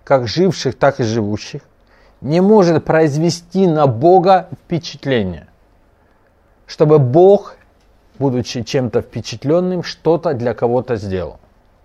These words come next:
Все, что исходит от Бога — это дар. Что касается каждого человека, приходящего на землю, то Бог приготовил для каждого человека путь жизни. Слово "путь жизни",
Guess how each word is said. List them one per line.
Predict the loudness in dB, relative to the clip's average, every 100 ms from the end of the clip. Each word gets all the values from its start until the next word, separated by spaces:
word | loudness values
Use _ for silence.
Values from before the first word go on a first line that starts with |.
| _ _ _ _ _ _ -20
Все, | -16 0 4 4
что | 2 0 0
исходит | 0 0 2 2 -2
от | -4
Бога — | 0 2 2 -2 -6
это | -8 -8 -8
дар. | -6 -6 -8 -16 _ _ _ _ _ _ _ _ _ _ _ _ _ _
Что | -6 2 2
касается | 2 2 4 4 2 -2
каждого | -2 4 4 4 2 0
человека, | 0 0 2 2 0 -2
приходящего | -2 0 2 2 -2 -2 -4
на | -2 -2
землю, | 0 0 -2 -8 -14 _ _ _ _ _ _
то | 0
Бог | 2 2 4
приготовил | 4 4 4 4 4 4
для | 4 2
каждого | 4 4 4 4 0 0
человека | -2 -2 2 0 0 -2 -4 -8 _
путь | -2 2 2 -2 -12
жизни. | -8 -4 -2 -2 -6 -14 -20 _ _ _ _ _ _ _ _
Слово | 0 4 4
"путь | 4 2 0 0 -6
жизни", | -4 -2 -2 -2 -6 -6